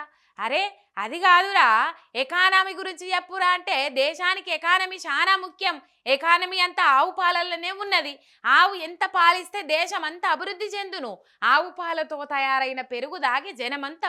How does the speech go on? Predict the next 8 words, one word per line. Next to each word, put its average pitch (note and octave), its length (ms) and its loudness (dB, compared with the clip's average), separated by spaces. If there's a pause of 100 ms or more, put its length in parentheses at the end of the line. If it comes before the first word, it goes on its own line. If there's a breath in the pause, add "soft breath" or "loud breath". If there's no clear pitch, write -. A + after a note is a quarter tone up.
(100)
బలంగా C4+ 380 -2 (100)
తయారైదురు C#4+ 760 0 (360 soft breath)
అని A4 180 -4
చెప్పేటోడట. F#4+ 640 -4 (420 soft breath)
ఇట్లా F#4+ 300 0
మన F#4+ 120 0 (120)
సర్కారు E4 540 2
కూడా G#3 180 -2